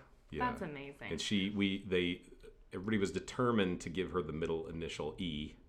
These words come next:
Speaker 1: so that she would be Fox E.
Speaker 2: Oh,
Speaker 1: <laughs>
Speaker 2: yes.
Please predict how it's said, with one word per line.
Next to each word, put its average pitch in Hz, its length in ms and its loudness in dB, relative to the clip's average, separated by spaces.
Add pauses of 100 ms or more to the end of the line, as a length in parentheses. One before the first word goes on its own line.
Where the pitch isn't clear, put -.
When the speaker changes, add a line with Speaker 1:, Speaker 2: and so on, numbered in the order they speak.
(580)
Speaker 1:
so - 160 -2
that 80 120 -6
she - 120 -4
would 82 140 0
be 78 100 -2
Fox - 540 0
E. 80 360 -2 (920)
Speaker 2:
Oh, 226 440 12 (140)
Speaker 1:
<laughs> 156 100 -4
Speaker 2:
yes. 175 280 12